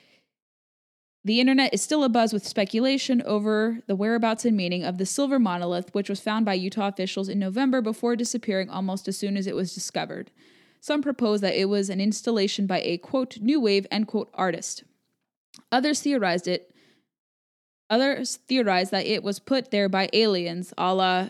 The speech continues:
two thousand one, A Space Odyssey." It's a movie, if you don't know. Southwest Airlines, however, is offering one of the m-, only plausible <laughs> explanations for its disappearance. Earlier this week, the Dallas-based airline tweeted out a photo of the monolith,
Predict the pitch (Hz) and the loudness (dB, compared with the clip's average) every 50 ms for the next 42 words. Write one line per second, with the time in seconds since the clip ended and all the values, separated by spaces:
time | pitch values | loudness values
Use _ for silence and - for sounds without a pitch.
0 | - _ _ _ - - 214 196 247 233 247 254 254 254 240 214 190 190 - - | -6 _ _ _ -10 -8 -4 -2 0 2 2 2 2 2 2 2 0 -2 -4 -6
1 | 180 - - 196 190 190 - - 185 185 170 170 170 - 196 - - - - - | -4 -2 0 0 0 0 -2 -4 -2 -2 -2 -2 -4 -6 -8 -10 -8 -8 -10 -10
2 | - - - - - 165 170 170 165 160 151 170 196 - _ _ _ _ - 175 | -12 -16 -16 -12 -10 -8 -6 -6 -6 -6 -6 -8 -10 -12 _ _ _ _ -4 -4
3 | 160 156 - 160 151 160 185 - _ _ - - - - _ _ _ _ - - | -4 -4 -6 -8 -10 -10 -12 -14 _ _ -20 -20 -20 -20 _ _ _ _ -2 0
4 | 240 240 233 226 208 - - 302 370 359 294 247 247 247 247 247 233 214 208 202 | 0 2 0 -2 -4 0 0 2 2 4 2 2 2 2 2 2 2 4 2 0
5 | 196 196 - - 214 220 - - 220 226 220 202 196 190 196 196 190 196 196 196 | 0 0 0 0 0 0 0 0 0 2 2 2 2 0 0 0 0 0 -2 -2
6 | - - - 208 240 269 269 269 233 - - 214 220 220 220 220 214 - 196 202 | -2 -2 -2 0 2 2 2 2 2 2 2 2 2 2 2 2 0 0 -2 -2
7 | - - - 226 214 247 233 - 254 240 226 - - 214 185 185 - - 214 202 | -2 0 2 2 2 2 2 2 2 2 2 2 0 -2 -2 -4 -4 -6 -6 -4
8 | - 233 - - 175 156 151 151 - - - - - 202 226 247 262 277 269 240 | -4 -4 -4 -4 -6 -6 -6 -8 -12 -14 -12 -6 -2 0 2 2 2 2 2 0
9 | 254 - - 180 170 165 - - 175 175 196 208 214 220 233 233 - - 185 196 | -2 -2 -2 -4 -4 -4 -4 -6 -4 0 0 2 2 2 0 0 0 0 0 0
10 | 214 - - - 170 170 170 165 170 165 175 - - 254 262 233 247 226 220 214 | 0 -2 -2 -2 0 0 0 0 0 -2 -2 0 0 0 2 2 2 2 2 2
11 | 220 220 208 - 185 165 165 170 151 - 247 254 247 214 190 175 170 165 170 175 | 2 0 0 0 0 0 0 0 0 -2 -2 0 0 0 0 0 0 -2 -4 -4
12 | - | -4